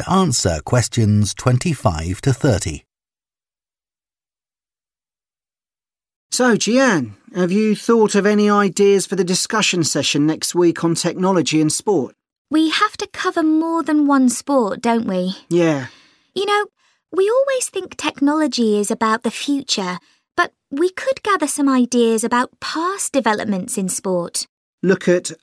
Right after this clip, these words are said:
Speaker 2: early types of equipment, perhaps. Uh, I remember reading something about table tennis bats once, how they ended up being covered with pimpled rubber.
Speaker 3: 'Cause they were just wooden at first, I'd imagine.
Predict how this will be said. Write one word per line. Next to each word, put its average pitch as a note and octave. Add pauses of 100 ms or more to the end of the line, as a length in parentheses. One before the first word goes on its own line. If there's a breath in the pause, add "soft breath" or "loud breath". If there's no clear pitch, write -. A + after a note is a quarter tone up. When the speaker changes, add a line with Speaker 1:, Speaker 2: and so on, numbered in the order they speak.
Speaker 2:
early G#3
types D#3
of D#3+
equipment, B2+
perhaps. A#2+ (220)
Uh, G3 (1120)
I F#3+
remember C4+
reading B3
something G#3
about F#3+
table G3
tennis C3+
bats -
once, C3 (360)
how F#3
they F#3
ended G3
up F#3
being E3+
covered E3
with D#3
pimpled D#3+
rubber. D#3 (240)
Speaker 3:
'Cause D4 (100)
they D#4
were D#4+
just D#4+
wooden D4+
at -
first, F#3+
I'd F#3
imagine. G3+